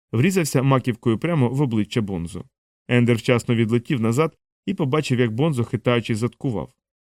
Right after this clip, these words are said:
Він задихався від несподіванки і болю, з носа текла кров. Тепер можна було б вийти з душової і закінчити бійку.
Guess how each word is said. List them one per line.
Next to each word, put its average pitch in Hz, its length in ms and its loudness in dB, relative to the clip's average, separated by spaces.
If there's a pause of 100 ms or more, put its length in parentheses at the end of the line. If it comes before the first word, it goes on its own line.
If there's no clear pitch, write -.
(120)
Він 120 160 6
задихався 120 580 2
від 110 160 0
несподіванки 117 720 0
і 120 40 4
болю, 131 420 0 (300)
з 113 140 0
носа 143 240 2
текла 127 300 0
кров. 90 280 -8 (560)
Тепер 185 260 2
можна 147 260 2
було 131 220 4
б 120 40 2
вийти 127 340 0
з 104 40 -4
душової 127 460 0
і 110 40 2
закінчити 123 540 -2
бійку. 101 440 -8